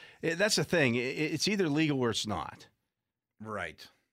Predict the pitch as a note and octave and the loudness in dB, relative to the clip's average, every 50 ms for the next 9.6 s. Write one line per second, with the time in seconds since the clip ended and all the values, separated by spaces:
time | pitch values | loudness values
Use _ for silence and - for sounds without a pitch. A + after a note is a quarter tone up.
0 | _ _ _ _ _ - B2 B2+ A#2 - D#3 D#3 - - F#3+ F#3 F3+ D3+ C3+ D3+ | _ _ _ _ _ 0 0 0 2 2 0 -2 0 2 4 4 4 4 2 0
1 | C#3 - B2 B2+ C#3 D3 D3+ C#3+ C3+ C3 C3 B2+ A#2+ C3 B2 G#2+ G2+ G#2+ A#2+ C3+ | 0 2 2 2 4 4 4 4 2 2 2 0 0 0 -2 -2 0 0 -2 -2
2 | - - - C3 B2 A#2 A2 G2+ G2 - - A2+ G#2 - - G#2+ G#2 - - A#2 | -2 -2 -2 0 2 2 0 0 -2 -4 -6 -8 -6 -2 -2 -2 -2 0 0 0
3 | A2+ A2+ G2+ G#2 F#2+ - A2 - - A2 G2 F#2 - G2+ G2+ G2 F#2 E2+ - - | 0 2 0 -2 -2 -2 -4 -4 -4 -4 -4 -4 -6 -6 -4 -4 -4 -6 -8 -10
4 | F2+ F2+ F#2 G2+ G#2 G#2 F#2 - - - - - - A2+ C#3 F3+ G3+ G3 F3 E3 | -12 -12 -8 -6 -6 -6 -6 -8 -12 -18 -20 -18 -6 -2 0 2 2 2 2 2
5 | D3 C3+ - - B2+ D3+ C#3 A#2 G#2 G2+ A#2 A#2+ G2 E2 - F#2 E2 E2+ E2+ F#2 | 0 0 0 0 0 0 0 0 -2 -2 0 0 0 -2 -4 -8 -10 -12 -12 -8
6 | G2 D#3+ E3+ D#3+ C3 A#2 - - C3+ A#2+ B2 A2 G2 F#2+ - A#2 G2 F#2+ F#2 - | -4 -4 -4 -4 -4 -6 -6 -4 -4 -4 -4 -4 -6 -6 -8 -10 -10 -10 -10 -12
7 | F#2+ F2 E2+ E2+ D#2+ - _ G2 F2+ G2 G#2+ G#2 E2+ F#2+ F#2+ G2 G2 G2 - G#2 | -12 -12 -12 -14 -16 -16 _ -16 -12 -10 -10 -10 -10 -8 -8 -8 -8 -8 -10 -10
8 | F#2 E2+ - - - - - _ B2 A#2+ G#2+ G2+ A#2 A2 G#2 G2 - G2+ G2+ A#2 | -10 -10 -10 -12 -12 -14 -8 _ -2 -2 -2 0 0 0 0 0 0 0 0 0
9 | A2+ A2 A2 G#2+ G#2 G2 F#2 F2+ F2+ F2 - | 0 0 0 2 2 0 0 -2 -4 -6 -8